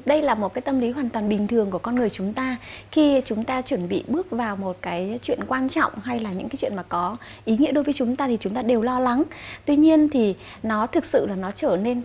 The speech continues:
thành có một, thành vấn đề nếu như là lúc đấy cái chuyện đấy nó làm cho chúng ta rơi vào cái tình trạng là mất ăn, mất ngủ,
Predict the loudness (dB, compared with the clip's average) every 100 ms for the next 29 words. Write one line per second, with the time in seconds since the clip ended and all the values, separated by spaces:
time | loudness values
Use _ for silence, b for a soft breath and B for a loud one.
0 | -4 -2 -2 0 -2 -4 -12 -10 -4 -2
1 | -2 2 6 6 6 4 2 2 4 4
2 | 4 0 -2 -2 -2 -4 -4 -2 2 2
3 | 0 -4 -4 -4 -4 -6 -6 -6 -6 -6
4 | -8 B B -2 0 -2 -2 -2 -2 -4
5 | -6 -2 0 0 0 0 0 4 6 6